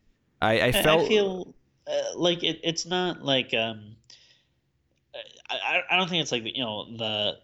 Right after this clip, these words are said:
Speaker 2: the hardest movie to get through or anything, but I don't know. I, I feel like maybe somewhere between, like, five or ten minutes probably could have been shaved off.
Speaker 1: Oh, maybe.
Speaker 2: Just,
Speaker 1: No, I
Speaker 2: just
Speaker 1: mean,
Speaker 2: my opinion.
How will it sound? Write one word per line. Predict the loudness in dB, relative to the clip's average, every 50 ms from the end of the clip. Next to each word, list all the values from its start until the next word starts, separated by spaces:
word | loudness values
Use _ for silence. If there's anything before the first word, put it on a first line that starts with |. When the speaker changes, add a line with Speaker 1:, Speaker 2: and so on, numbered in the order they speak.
| _ _
Speaker 2:
the | -8 -6
hardest | -2 2 2 4 4 4 2 0
movie | -4 -6 -6
to | -6 -2
get | -2 -4 -4 -4
through | -6 -6
or | -6 -4
anything, | -4 -4 -4 -4 -4 -4 -4 -2 0
but | 0 2 2 0 -2 -6 -16 _ _
I | -14 -10 -6 -4 -2 -2
don't | -2 -4
know. | -4 -4
I, | -4 -2 -2 -4 -4 -4 -2
I | 0 0 0 0
feel | 2 2 2 2
like | 2 0 -2
maybe | -8 -8 -4 -2 0 0 0 -2 -2 -2 -4 -2 -2 -2 -2
somewhere | -4 -6 -6 -6 -6 -6 -6
between, | -6 -4 -4 -2 -2
like, | -2 -4 -6 _ _
five | -6 -2 0 2 2 0 -2
or | -4
ten | -6 -6 -6 -6 -6
minutes | -8 -8 -8
probably | -8 -6 -4 -2 -2 0 0 0 0
could | 0 -2 -2
have | 0 -2
been | -2 0
shaved | 0 2 2 2 2 0 -2
off. | -4 -2 -2 -2 -2 -4 -10 -14 -18 _ _ _ 0
Speaker 1:
Oh, | 2 2 4
maybe. | 4 2 4 4 2 2
Speaker 2:
Just, | 2 0 -2
Speaker 1:
No, | -2
I | 2 2
Speaker 2:
just | 2 2 2
Speaker 1:
mean, | 0 -2
Speaker 2:
my | -2 -2 -2
opinion. | -2 -4 -6 -6 -4 -4 -6 -6 -6